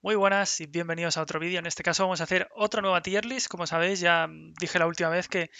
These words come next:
estaba cambiando tanto el meta con el último parche, con las impresiones, ¿no?, que vamos teniendo los jugadores a medida que vamos probando todo, que creo que renta prácticamente hacer uno por mes, ¿no? A ver, no es que me haya propuesto tampoco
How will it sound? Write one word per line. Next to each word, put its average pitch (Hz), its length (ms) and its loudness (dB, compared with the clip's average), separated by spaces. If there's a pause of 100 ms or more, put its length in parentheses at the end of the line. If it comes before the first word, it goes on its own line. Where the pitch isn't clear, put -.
(460)
estaba 202 280 6
cambiando 196 420 4
tanto 190 380 2
el 165 80 -2
meta 190 300 2
con 165 160 -4
el 151 100 -6
último 160 320 -4
parche, 156 840 -2
con 160 140 -6
las 160 120 -4
impresiones, 170 460 -2
¿no?, 175 60 -2
que 180 80 0
vamos 165 160 -2
teniendo 170 240 -6
los 160 100 -2
jugadores 170 400 2
a 170 60 -4
medida 165 240 -2
que 165 80 -2
vamos 160 180 -4
probando 160 340 -2
todo, 170 280 -6 (560)
que - 100 -2
creo 196 160 4
que 202 120 8
renta 196 360 4
prácticamente 180 500 0
hacer 170 220 0
uno 180 180 0
por 156 200 0
mes, 151 240 -8
¿no? 180 100 -4
A 170 80 2
ver, 170 100 4
no 160 100 -6
es - 60 -2
que - 60 -6
me 170 80 2
haya 170 140 2
propuesto 175 480 2
tampoco 156 500 -2